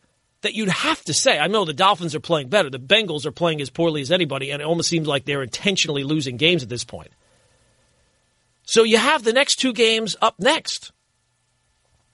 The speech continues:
So if you want to look and see the Jets are pointed in the right direction, you have some evidence, and you have two nice, easy, winnable games coming up straight away. So you can feel good. Now, what I'm not gonna do, I'm gonna give full credit,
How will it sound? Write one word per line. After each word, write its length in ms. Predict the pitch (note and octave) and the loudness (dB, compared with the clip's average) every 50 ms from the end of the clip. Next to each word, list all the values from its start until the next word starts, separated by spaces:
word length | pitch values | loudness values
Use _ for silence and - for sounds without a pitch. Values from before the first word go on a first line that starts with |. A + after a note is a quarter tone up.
| _ _ _ _ _ _ _ _ _ _ | _ _ _ _ _ _ _ _ _ _
So 400 | - - F#3 F3+ E3+ E3+ F3 - _ | -4 0 2 2 2 2 0 -4 _
if 180 | - G3 F3 C#3 | -6 -6 -4 0
you 180 | D#3+ F#3 A3+ B3+ | 2 2 2 4
want 360 | A#3 B3 B3 B3 B3 A3+ - | 4 4 4 4 4 2 0
to 80 | - | 0
look 220 | F3 F#3 A#3 A#3+ - | 2 4 4 4 2
and 120 | G3+ F3 | -2 -8
see 220 | - - - A3+ A#3 | -6 -6 -6 -6 -4
the 100 | A3+ E3+ | -6 -4
Jets 300 | B2+ D#3 G#3+ G#3 - - | -2 -2 -2 -2 -2 -6
are 60 | D3 | -8
pointed 340 | - - - G3+ A3+ A#3 A3 | -6 -4 -2 -2 0 0 -2
in 80 | G3+ | -2
the 80 | G3 F3+ | 0 2
right 180 | G3 G3+ G#3 | 2 2 2
direction, 440 | - F#3 E3+ F3+ G3+ F#3+ - F#3 E3+ | 0 0 0 2 2 0 0 -4 -4
you 80 | D3+ C#3 | -2 -2
have 180 | C#3 - B2+ | -4 -4 -4
some 140 | - - G2 | -6 -6 -4
evidence, 400 | A#2+ F3 G#3+ A#3 A#3 B3 A#3 - _ _ _ _ _ | -2 0 0 2 0 0 0 -4 _ _ _ _ _
and 140 | - D3 D3 | -8 -6 -6
you 60 | C3+ | -6
have 80 | B2+ - | -6 -6
two 320 | - - - A#3 B3 B3 | -2 0 2 2 2 2
nice, 440 | A3 F#3+ E3 F3 F3+ A3 A3 - - _ | 2 2 2 4 4 2 2 0 -4 _
easy, 340 | - G#3+ A3+ A#3 F3 G#3+ G#3 | -2 -2 0 0 0 0 -2
winnable 480 | E3+ C#3+ D3 D#3+ G3 A3+ B3 A#3+ B3 G3 | -2 -2 0 2 4 4 4 4 2 2
games 380 | G#3 F#3 F3 F3 F3+ F3+ - _ _ _ _ _ _ - | 2 2 2 0 -2 -4 -6 _ _ _ _ _ _ -6
coming 280 | - - F#3+ G#3 A3+ | -2 0 2 4 4
up 140 | G#3 G3+ - | 4 4 2
straight 280 | - - - G3 G3+ G#3 | 0 0 2 2 4 4
away. 340 | G3 F#3+ G#3 D3 - - _ _ _ _ _ _ _ _ _ _ _ _ _ _ _ _ _ _ _ _ _ _ _ _ _ _ _ _ _ _ _ _ _ _ _ _ _ _ _ _ _ _ _ _ _ _ _ _ _ _ _ _ _ _ _ _ _ _ | 4 4 4 2 0 -4 _ _ _ _ _ _ _ _ _ _ _ _ _ _ _ _ _ _ _ _ _ _ _ _ _ _ _ _ _ _ _ _ _ _ _ _ _ _ _ _ _ _ _ _ _ _ _ _ _ _ _ _ _ _ _ _ _ _
So 260 | - - F3 E3 D#3 | 0 2 4 4 4
you 180 | D#3+ E3 G#3 - | 4 2 2 2
can 160 | - G3+ E3 | 2 0 0
feel 320 | - - - A#3+ C4 B3+ | 0 0 2 4 4 4
good. 280 | F3+ D3+ A#3 G#3+ - A2 | 4 6 4 4 4 4
Now, 160 | D#3+ D#3+ D#3+ | 0 0 2
what 140 | E3+ E3+ E3+ | 2 2 4
I'm 300 | D#3+ G3 C4+ E4 F4+ C#4 | 4 4 4 4 4 4
not 240 | A3+ A#3+ C#4 D4+ - | 4 6 4 4 2
gonna 180 | - G3 D3+ C#3 | 0 -4 -4 -4
do, 140 | G#2+ B2 F#2+ | -8 -8 -2
I'm 180 | B2+ F#3 C4 | 0 0 0
gonna 160 | C4 D4+ D4 B3+ | 0 -2 -4 -2
give 200 | F#3+ C#4 C#4+ F#3+ | -2 -2 -2 2
full 200 | - D4+ D4+ - | 4 4 4 4
credit, 380 | - - D#4 D#4+ - - - | 4 2 2 2 2 -2 -8